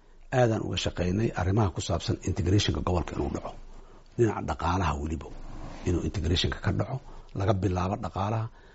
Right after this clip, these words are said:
Hadduu dee beri horumar si fiican intuu sameeyo, politikadana laga gaari karo waa halkeed. Laakiin hadda horta ma sahlana in siyaasadda laga midoobo ama laga wix-, laakiin dhaqaalaha waxaan isleeyahay wax badan laga qaban karaa. Eh, dalalkuna dee dal kasta shu'uuntiisa gaarka ah uu qabaa.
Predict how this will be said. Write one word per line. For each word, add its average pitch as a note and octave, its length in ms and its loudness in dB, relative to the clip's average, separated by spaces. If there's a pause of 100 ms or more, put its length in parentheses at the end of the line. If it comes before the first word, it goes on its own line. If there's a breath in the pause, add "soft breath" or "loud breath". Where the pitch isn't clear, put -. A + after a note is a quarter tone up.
(180 soft breath)
Hadduu A2+ 360 0
dee A#2+ 160 2
beri A2+ 220 -2
horumar B2+ 340 2
si - 120 -8
fiican B2+ 300 -2
intuu A2+ 160 -6
sameeyo, G#2+ 280 0
politikadana A#2 540 0
laga G#2+ 180 0
gaari A2+ 260 2
karo G#2 140 0
waa G#2 80 2
halkeed. A#2 320 0 (440 loud breath)
Laakiin A2 280 0
hadda C3 220 4
horta A2+ 200 -2
ma A#2 80 2
sahlana E2+ 400 -4
in G#2+ 140 -4
siyaasadda F#2 480 -4
laga E2+ 180 -4
midoobo F2+ 420 -4
ama E2+ 260 -4 (120)
laga F2+ 140 -4
wix-, F2+ 160 -10 (200 loud breath)
laakiin G#2+ 280 0
dhaqaalaha A#2+ 420 2
waxaan G#2 200 -2
isleeyahay A2 280 0
wax A2 100 -4
badan G#2 220 -4
laga G#2+ 160 -2
qaban B2 160 -2
karaa. B2 240 -4 (720 loud breath)
Eh, A2 500 2
dalalkuna C#3 540 4
dee B2 160 4
dal C#3+ 200 6
kasta B2+ 280 -2
shu'uuntiisa A#2 580 2
gaarka G2 300 0
ah - 80 0
uu D2+ 80 -6
qabaa. - 280 -6